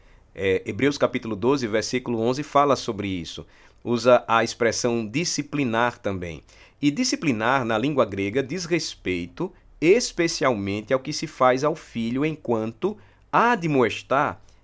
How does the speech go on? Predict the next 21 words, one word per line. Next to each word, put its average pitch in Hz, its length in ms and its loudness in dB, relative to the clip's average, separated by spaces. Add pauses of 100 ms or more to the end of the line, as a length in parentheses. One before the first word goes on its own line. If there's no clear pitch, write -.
envolve 160 640 4
primariamente 180 1120 2
o 156 40 -14
que 160 100 -12
se - 140 -4
diz 135 220 0
ao 156 120 2
filho. 101 420 -6
Então, 131 240 0 (360)
quando 240 200 4
o 277 40 6
apóstolo 185 500 0
fala 110 360 6
disciplina 160 920 0
e 131 120 2
admoestação 104 960 -2 (200)
do 143 260 2
Senhor, 110 680 -2
em 104 140 -2
Efésios 95 480 -4
seis, 131 340 0